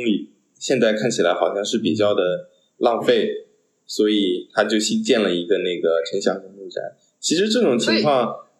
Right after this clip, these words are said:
Speaker 1: 呃，在广州这是一个，其实是一个非常，呃，不好的例子。广州三号线南部其实是连接番禺区和城区的一个线路，但是其实番禺区是非常密集的，但是它当时建设的时候，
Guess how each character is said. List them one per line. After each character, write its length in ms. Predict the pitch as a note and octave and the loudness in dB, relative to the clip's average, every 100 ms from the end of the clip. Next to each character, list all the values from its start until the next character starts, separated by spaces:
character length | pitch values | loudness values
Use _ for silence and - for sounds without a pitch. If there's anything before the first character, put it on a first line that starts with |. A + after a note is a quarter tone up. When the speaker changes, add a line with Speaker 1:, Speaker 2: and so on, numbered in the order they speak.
| - | 0
Speaker 1:
呃， 480 | A2 A2 G#2+ G#2+ G#2+ | 2 2 2 0 0
在 180 | - F3 | 2 2
广 220 | C3 F#2 | 2 2
州 220 | F#2 C#3+ C#3+ | 2 2 2
这 100 | - | 0
是 160 | D3+ | 0
一 120 | C3 | 0
个， 100 | A#2+ | 0
其 160 | A#2+ C3+ | 0 0
实 100 | C3+ | 0
是 160 | C#3+ C3 | 0 0
一 80 | |
个 100 | B2+ | 0
非 180 | C3+ D#3 | 2 2
常， 360 | D#3 G#2+ F#2+ G2 | 2 2 2 0
呃， 1200 | G#2 _ _ _ _ - F2+ F2 E2+ E2+ D#2+ - _ - | -6 _ _ _ _ 0 2 2 0 -2 -4 -8 _ -2
不 60 | |
好 180 | - F#2+ | 2 2
的 120 | F#2 | 2
例 200 | G#2+ A2 | 0 0
子。 100 | G#2+ - | -2 0
广 180 | A2+ | 2
州 140 | A#2+ D3 | 4 2
三 200 | E3+ F3 | 2 2
号 80 | E3 | 2
线 200 | D3 A#2 | 2 2
南 200 | G#2 A#2+ | 0 0
部 120 | C3+ | -2
其 220 | C3+ B2 | -2 -2
实 80 | B2+ | -2
是 120 | B2+ | -2
连 160 | A2+ A2 | 0 2
接 140 | C3 | 0
番 220 | - C#3+ | 0 0
禺 120 | C3+ - | 0 -2
区 200 | - A2 | -2 -2
和 100 | G#2+ | -2
城 180 | G#2 | -2
区 160 | G#2 C3 | -2 0
的 120 | A#2 | 2
一 120 | G#2 | 2
个 100 | G#2+ G#2 F#2+ F2 - - _ | 2 2 2 -2 -6 -18 _
线 240 | - - A#2 | -2 2 2
路， 140 | F2+ | 2
但 120 | D3 D3+ | 2 2
是 260 | C#3+ C3 | 0 -2
其 160 | - D#3 | -2 -4
实 100 | D#3+ | 0
番 160 | F3+ | 0
禺 60 | D3+ | 0
区 120 | C3+ | -2
是 80 | C3+ | -2
非 180 | - F#3+ | 0 2
常 180 | E3+ A2 | 2 0
密 160 | B2 | 0
集 160 | A#2 - | -2 -2
的， 100 | - C#3+ | 2 2
但 100 | C#3 | 2
是 60 | |
它 80 | C#3+ | 2
当 160 | C#3+ E3+ | 2 2
时 120 | C3+ | 0
建 220 | C3+ D3+ | 0 2
设 100 | C#3+ | 2
的 100 | A#2+ | 0
时 160 | A#2 F#2+ | 0 0
候， 300 | G#2+ G#2+ | 2 2